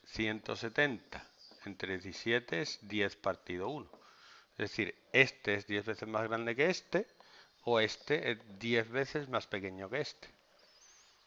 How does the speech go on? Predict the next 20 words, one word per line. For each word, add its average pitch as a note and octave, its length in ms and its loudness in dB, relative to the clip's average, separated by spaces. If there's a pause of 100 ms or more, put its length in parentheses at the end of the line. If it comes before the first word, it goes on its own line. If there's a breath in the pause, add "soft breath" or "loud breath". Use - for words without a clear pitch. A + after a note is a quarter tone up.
(260)
¿Mm? C#3 160 -6 (160)
La A2+ 160 8
razón D3 640 4 (380)
o B2+ 120 8
relación, B2+ 800 6 (400)
que A2+ 120 0
también G#2+ 340 0
lo A2 80 2
ponen C3 360 2
en A#2 80 0
algún A#2+ 260 -2
problema, D3+ 440 2 (760 soft breath)
es E3 400 6
la C3+ 160 10
división C3 680 0
de D3+ 120 4
dos A#2+ 260 0
números, D#2+ 520 -12 (960)
para G#2+ 200 6
saber A2+ 320 2